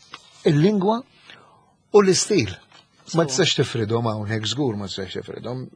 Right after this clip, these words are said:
Speaker 1: Issa aħna l-iktar li se nidħlu fil-ftit minuti li għandna flimkien biex nitkellmu fuq, fuq il-lingwa, fuq l-istil ma tantx nistgħu nidħlu. Sewa? U allura tanalizza t-terminoloġija maħluqa u adattata.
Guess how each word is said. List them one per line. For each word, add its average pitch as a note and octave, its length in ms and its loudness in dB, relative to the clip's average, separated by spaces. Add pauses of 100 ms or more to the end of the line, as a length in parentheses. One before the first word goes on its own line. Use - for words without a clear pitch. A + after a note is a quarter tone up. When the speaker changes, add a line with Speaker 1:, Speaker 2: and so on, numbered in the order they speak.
(180)
Speaker 1:
Issa C#3+ 340 0
aħna C#3 240 2
l-iktar C3+ 280 0
li B2 80 0
se C3 120 -4
nidħlu B2+ 400 -2 (600)
fil-ftit A2 680 -8
minuti G#2+ 400 -6
li G2+ 140 -8
għandna A2 400 -4
flimkien A2+ 540 -4
biex G#2 180 -8
nitkellmu G#2+ 340 -8
fuq, D#3 440 -6
fuq E3 260 0
il-lingwa, A#2 500 4
fuq - 220 -8
l-istil C3 340 -2
ma A2 140 -10
tantx G#2 240 -10
nistgħu G2+ 300 -8
nidħlu. F#2+ 320 -12 (300)
Sewa? - 340 -4 (920)
U C#3 140 0
allura D#3 400 4
tanalizza C#3+ 640 0
t-terminoloġija A2 840 -4
maħluqa G2 520 -6 (540)
u A2+ 160 -4
adattata. A2 760 -8